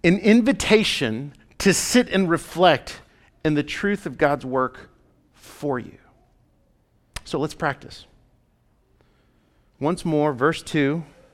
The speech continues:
"You forgave the iniquity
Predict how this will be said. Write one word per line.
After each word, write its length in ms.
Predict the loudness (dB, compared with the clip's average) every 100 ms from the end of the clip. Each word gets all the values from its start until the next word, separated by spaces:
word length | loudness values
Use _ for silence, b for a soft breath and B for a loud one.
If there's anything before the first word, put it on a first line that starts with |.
| b _ _ B B B B B B B B _ _ _ _ _ _ _ _ _ _ _ B B B B -16
"You 220 | -8 -6
forgave 840 | -6 -8 -4 -2 0 0 -2 -6 -14 _ -8
the 140 | -4
iniquity 800 | -4 -4 -6 -6 -6 -4 -6 -8